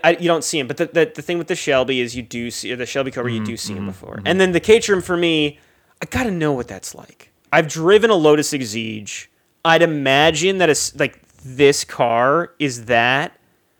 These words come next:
Speaker 1: but again, turned up to, like, eleven,
Speaker 2: I
Speaker 1: right?
Speaker 2: think it's gonna have more in common with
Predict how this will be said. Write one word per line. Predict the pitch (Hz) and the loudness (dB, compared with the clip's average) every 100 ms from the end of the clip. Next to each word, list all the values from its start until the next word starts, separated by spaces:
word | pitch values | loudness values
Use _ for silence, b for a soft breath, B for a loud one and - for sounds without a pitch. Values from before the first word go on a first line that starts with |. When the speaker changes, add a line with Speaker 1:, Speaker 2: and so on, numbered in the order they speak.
| _ _ _ | _ _ _
Speaker 1:
but | 135 131 156 147 139 135 - _ _ _ _ _ _ _ _ - | -20 -4 4 6 6 4 -4 _ _ _ _ _ _ _ _ -2
again, | 165 135 151 131 | -2 2 0 0
turned | - 139 135 | -6 -4 -2
up | 120 | -4
to, | - | -4
like, | 120 | -4
eleven, | 113 117 110 90 80 67 - _ - | -4 -6 -6 -8 -10 -16 -20 _ -4
Speaker 2:
I | 123 190 | 0 2
Speaker 1:
right? | - | 4
Speaker 2:
think | 202 180 | 2 2
it's | 156 139 | -2 0
gonna | 156 127 | 2 2
have | 123 120 | 2 0
more | 120 117 110 | 0 0 0
in | 104 | 0
common | 113 110 107 101 | 0 2 0 -4
with | 101 | -8